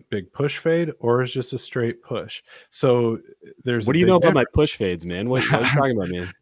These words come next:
Speaker 1: But my son has an amazing push fade. It's, it's epic.
Speaker 2: <laughs>
Speaker 1: Um, but, but you see what I'm saying, though?
Speaker 2: Mm-hmm.
Speaker 1: And, and I, I'll tell you right now, again, I was outside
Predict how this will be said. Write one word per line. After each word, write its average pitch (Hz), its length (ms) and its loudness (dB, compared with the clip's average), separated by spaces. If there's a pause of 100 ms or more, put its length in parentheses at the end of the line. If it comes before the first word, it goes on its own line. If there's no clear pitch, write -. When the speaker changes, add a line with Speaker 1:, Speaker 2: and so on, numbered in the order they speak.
(140)
Speaker 1:
But 123 140 -4
my 123 80 4
son 131 260 -2
has 113 200 -2
an 90 60 -8
amazing 90 500 -4
push - 240 -12
fade. 82 260 -8
It's, 113 160 -4
it's 131 300 -4
epic. 107 260 -6 (220)
Speaker 2:
<laughs> 117 80 -10 (340)
Speaker 1:
Um, 123 480 0
but, 139 280 4 (220)
but 135 160 0
you 139 120 -4
see 156 180 0
what 143 100 4
I'm 120 140 0
saying, 131 380 0
though? 143 260 -2
Speaker 2:
Mm-hmm. 101 320 -6
Speaker 1:
And, 131 400 0 (180)
and 127 100 0
I, 127 160 2 (100)
I'll 127 120 -2
tell 135 220 -2
you 113 160 -2
right 110 240 -4
now, 117 500 -4 (1000)
again, 123 560 -2
I 110 140 -4
was 107 180 -4
outside 120 680 -2